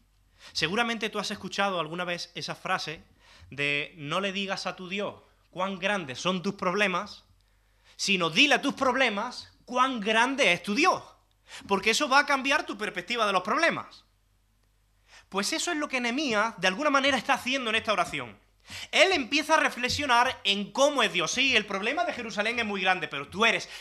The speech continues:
el Dios de los cielos, eres grande, eres fuerte, eres temible".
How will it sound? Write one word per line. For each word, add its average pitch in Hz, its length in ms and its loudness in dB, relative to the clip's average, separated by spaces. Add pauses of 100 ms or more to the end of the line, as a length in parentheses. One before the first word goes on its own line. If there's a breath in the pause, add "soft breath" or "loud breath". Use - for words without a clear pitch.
el 151 240 0
Dios 185 300 2
de 175 80 2
los 151 140 -2
cielos, 151 380 -2 (160 loud breath)
eres 165 340 -2
grande, 180 680 0
eres 202 300 -2
fuerte, 214 520 0 (120)
eres 196 200 0
temible". 208 800 0